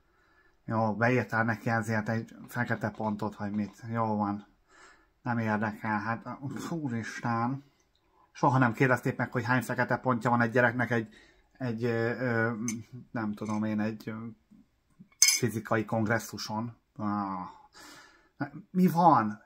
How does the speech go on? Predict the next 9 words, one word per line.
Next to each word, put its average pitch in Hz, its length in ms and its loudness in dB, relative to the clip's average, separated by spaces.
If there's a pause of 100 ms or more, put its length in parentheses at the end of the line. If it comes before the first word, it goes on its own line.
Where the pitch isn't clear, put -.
(320)
Igen, 135 360 6
mit, 156 160 -4
mit 170 120 0
csinált 156 300 4
kinn 170 180 0
az 160 140 0
udvaron? 147 680 0 (280)
Hát, 170 300 -4 (840)
mi, 139 220 -4